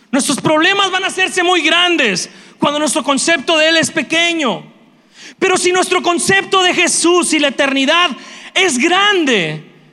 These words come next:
nuestras situaciones temporales de dificultad terrenal se van a hacer pequeñitas. Inclusive las situaciones que no tienen una explicación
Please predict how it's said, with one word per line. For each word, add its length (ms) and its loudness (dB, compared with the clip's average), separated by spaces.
nuestras 400 2
situaciones 720 2
temporales 960 2
de 280 -2
dificultad 760 0
terrenal 500 0
se 120 0
van 160 2
a 20 2
hacer 300 0
pequeñitas. 1400 -2
Inclusive 540 -2
las 160 0
situaciones 460 -2
que 80 -2
no 140 -2
tienen 260 2
una 160 2
explicación 1000 -2